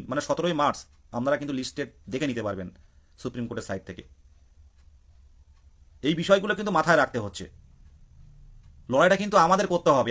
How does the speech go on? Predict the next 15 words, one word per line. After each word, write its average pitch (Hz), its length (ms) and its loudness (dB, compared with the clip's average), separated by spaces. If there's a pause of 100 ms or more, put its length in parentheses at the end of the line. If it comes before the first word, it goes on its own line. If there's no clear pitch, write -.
এক - 80 -2
লক্ষ 175 200 -4
পাস 151 240 0
করলে, 170 160 -2
অনেকে 170 200 -2
বলে 175 140 2
পর্ষদ 156 340 -2
পার্টি 127 180 -4
হয়েছে, 107 240 -6 (560)
এক 147 220 6
লক্ষ 202 240 -2
পাস 185 300 4
করলে 208 200 0
কিন্তু 226 180 -6
ক্ষতিটা 202 380 4